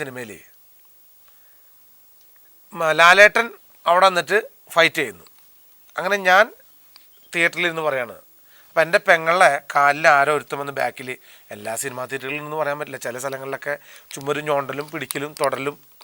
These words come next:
തൊട്ടും കുറിയൊക്കെ ഉണ്ടാവും. അപ്പം ഞാൻ, എൻ്റെ പെങ്ങൾ ഇങ്ങനെ ഇരുന്ന് ഞെരിപിരി കൊള്ളാം.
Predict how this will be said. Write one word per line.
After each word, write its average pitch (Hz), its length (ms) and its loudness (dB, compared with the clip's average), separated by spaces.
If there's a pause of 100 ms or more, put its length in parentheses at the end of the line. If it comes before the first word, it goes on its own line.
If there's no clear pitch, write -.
തൊട്ടും 151 240 -10
കുറിയൊക്കെ 151 320 -6
ഉണ്ടാവും. 135 260 -6 (520)
അപ്പം 170 160 -10
ഞാൻ, 160 160 6 (100)
എൻ്റെ 180 180 -4
പെങ്ങൾ 180 260 0 (140)
ഇങ്ങനെ 202 180 -4
ഇരുന്ന് 190 220 -10
ഞെരിപിരി 156 340 -2
കൊള്ളാം. 151 220 0